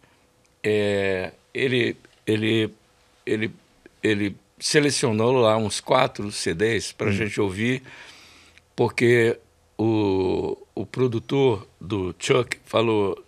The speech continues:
Speaker 1: "O Chuck não tem set list." Então, ouve essas músicas aí, ele, as músicas ele decide na hora.
Speaker 2: Ele chama na hora, que doideira.
Speaker 1: Aí fizemos um ensaio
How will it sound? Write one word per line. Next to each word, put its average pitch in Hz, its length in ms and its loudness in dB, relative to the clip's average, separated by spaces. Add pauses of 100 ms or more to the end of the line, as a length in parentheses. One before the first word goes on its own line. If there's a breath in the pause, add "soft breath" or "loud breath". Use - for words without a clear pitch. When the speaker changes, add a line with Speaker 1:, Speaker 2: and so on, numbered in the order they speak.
(100)
Speaker 1:
"O 110 180 -6
Chuck 139 220 -4
não 131 140 0
tem 143 200 0
set 107 380 -4
list." - 400 -12 (600 soft breath)
Então, 131 160 2
ouve 143 300 6
essas 107 320 0
músicas 107 420 -4
aí, 110 80 2
ele, 123 240 -2 (240)
as 101 180 0
músicas 127 320 -2
ele 120 100 -2
decide 135 380 -6
na 175 140 -6
hora. 117 220 2
Speaker 2:
Ele 120 100 -2
chama 131 380 0
na 123 120 4
hora, 104 320 2
que 113 120 -8
doideira. 107 180 4 (100)
Speaker 1:
Aí 185 40 -2
fizemos 165 480 -2
um 180 100 0
ensaio 120 640 0